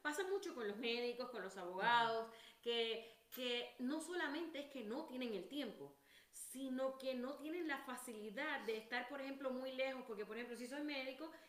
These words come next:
Speaker 1: y estoy adscrito, por decir, a
Speaker 2: Ujú.
Speaker 1: doctor Phillips, que está aquí, pero mi cierre es por allá muy lejos y yo estoy on call aquí, no puedo estar muy lejos. ¿Puedes llegar al hospital a hacer el cierre?
Speaker 2: S-, eh, definitivamente.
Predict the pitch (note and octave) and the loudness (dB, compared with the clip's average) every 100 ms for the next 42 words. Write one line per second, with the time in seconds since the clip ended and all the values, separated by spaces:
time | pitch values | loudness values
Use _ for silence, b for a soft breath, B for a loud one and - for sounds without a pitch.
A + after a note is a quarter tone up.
0 | B A#3+ A#3+ A#3+ C4+ C#4 - C#4+ C#4+ C#4 | B -2 0 0 2 0 -2 -4 -4 0
1 | C4+ B3 A#3+ A#3+ A3+ A3+ A3+ A3+ B3+ C#4 | 0 0 2 4 6 4 2 -2 -2 4
2 | B3 A3+ A#3+ C4 C#4 C4+ C4+ C4+ - C4+ | 6 6 4 0 0 0 -2 -2 -4 -6
3 | C#4+ C#4+ A3+ A#3+ - - B B - A#3+ | -4 -4 -4 -6 -6 -14 B B -2 2
4 | A#3 A#3+ A#3 C4 C4 D#4+ E4 D4 B3+ B3+ | 4 2 -2 2 2 2 0 -2 -4 -2
5 | D4 E4+ - C4 A3 G#3+ C4 C#4 C4+ C4 | -2 -2 -2 0 2 4 4 4 2 2
6 | D4 D4 B3 A3+ A3+ C#4 C4 B3 A#3 A#3+ | 2 0 -2 -4 -4 -2 0 0 0 2
7 | A#3+ G#3+ G#3 G3+ A3+ A#3 B3 A#3+ A3 F#3 | 0 -2 -6 -4 -4 -4 -4 -2 0 0
8 | F3 D3+ B B B - G#3 A3 A#3+ B3+ | -4 -10 B B B -6 -2 2 4 4
9 | B3 B3 A3+ A#3 A#3+ B3+ C4 D#4 D#4+ F3+ | 2 0 -2 -4 -4 -4 -4 -4 -4 -6
10 | F3 - - G3 F3+ F3+ F3+ F3+ E3+ G3 | -8 -8 -4 -2 -2 -4 -4 -4 -4 -2
11 | F#3+ D#3 D3+ - | -2 -4 -8 -14